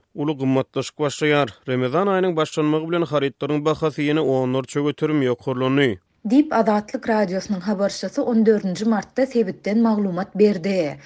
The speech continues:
Speaker 2: Habarçymyz Sebitiň bazarlaryndaky azyk haritlarynyň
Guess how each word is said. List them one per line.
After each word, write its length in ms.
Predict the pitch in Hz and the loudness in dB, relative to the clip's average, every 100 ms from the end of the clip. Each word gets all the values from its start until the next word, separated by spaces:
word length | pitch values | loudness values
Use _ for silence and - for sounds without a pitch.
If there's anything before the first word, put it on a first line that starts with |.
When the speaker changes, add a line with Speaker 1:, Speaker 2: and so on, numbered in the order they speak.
| - | -16
Speaker 2:
Habarçymyz 680 | - 214 208 208 - 208 294 | -2 2 2 0 -2 0 0
Sebitiň 460 | - 233 196 208 196 | 0 0 0 -2 0
bazarlaryndaky 880 | 208 196 202 196 185 185 185 185 - | 0 2 0 0 -2 0 -2 -2 -2
azyk 440 | 214 196 202 - | -2 -2 -4 -6
haritlarynyň 680 | 202 196 - 190 190 254 | -6 -6 -4 -2 4 4